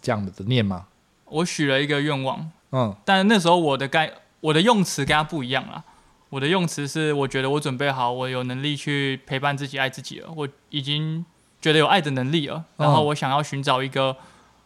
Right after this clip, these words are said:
Speaker 2: 可以跟我步入婚姻关系的人。
Speaker 1: 嗯。
Speaker 2: 然后那时候有这样子的想象，然后也在身边开始寻找。
Speaker 1: 嗯。
Speaker 2: 那其实
Speaker 1: 方便请问你之前有前-，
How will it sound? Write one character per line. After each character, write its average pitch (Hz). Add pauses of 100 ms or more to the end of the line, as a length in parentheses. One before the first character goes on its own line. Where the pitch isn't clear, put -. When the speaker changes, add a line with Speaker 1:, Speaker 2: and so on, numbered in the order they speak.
Speaker 2:
可 143
以 147
跟 147
我 139
步 -
入 147
婚 147
姻 147
关 139
系 139
的 139
人。 127 (220)
Speaker 1:
嗯。 147 (200)
Speaker 2:
然 131
后 147
那 151
时 143
候 143
有 127
这 160
样 147
子 135
的 131
想 127
象， 135
然 127
后 156
也 139
在 160
身 185
边 185
开 185
始 -
寻 135
找。 - (380)
Speaker 1:
嗯。 143
Speaker 2:
那 170
其 151
实 143 (240)
Speaker 1:
方 208
便 240
请 143
问 156
你 127
之 151
前 143
有 117
前-， 113